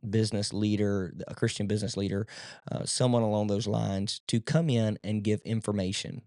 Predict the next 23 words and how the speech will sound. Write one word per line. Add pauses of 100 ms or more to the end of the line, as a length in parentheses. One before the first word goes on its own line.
(140)
Uh,
we
want
William
Jones
Ministry
to
be
a
blessing
to, (440)
um, (240)
people
that
are (360)
volunteers
in
the
church,
pastors, (120)
um, (340)
bivocational
pastors